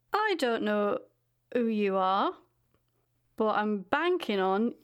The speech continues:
you're not a part of Midrib, so why are you where your presence don't belong?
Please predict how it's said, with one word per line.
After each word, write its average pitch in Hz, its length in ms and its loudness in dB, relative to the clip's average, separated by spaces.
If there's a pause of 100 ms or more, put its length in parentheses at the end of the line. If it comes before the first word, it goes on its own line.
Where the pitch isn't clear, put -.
you're 226 200 0
not 277 260 0
a 240 80 0
part 269 500 -2
of 233 80 0
Midrib, 233 760 0
so 196 600 0 (1160)
why 254 380 0
are 247 100 2
you 240 720 0
where 196 380 0
your 185 220 0
presence 190 720 -2
don't 190 280 0
belong? 180 540 0